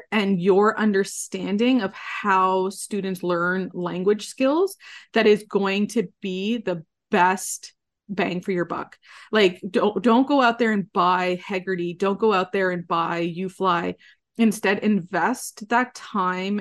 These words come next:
in understanding the science behind those programs.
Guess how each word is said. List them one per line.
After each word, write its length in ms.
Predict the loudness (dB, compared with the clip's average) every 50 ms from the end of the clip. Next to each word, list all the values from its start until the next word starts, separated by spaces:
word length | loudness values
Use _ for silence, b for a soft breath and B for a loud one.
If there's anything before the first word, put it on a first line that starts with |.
| -4 -4
in 260 | -4 -4 -4 -6 -4 -4
understanding 1300 | -2 -2 0 0 0 0 -2 -6 -12 -12 -8 -6 -6 -6 -4 -4 -4 -2 0 0 2 0 0 -2 -2 -6 -2 -2
the 120 | -2 -2
science 520 | -2 -4 -4 -4 -4 -2 0 0 -2 0
behind 320 | 0 0 2 4 4 4 4
those 160 | 4 2 -2
programs. 600 | -4 -4 -4 -4 -2 -2 -2 -2 -4 -4 -8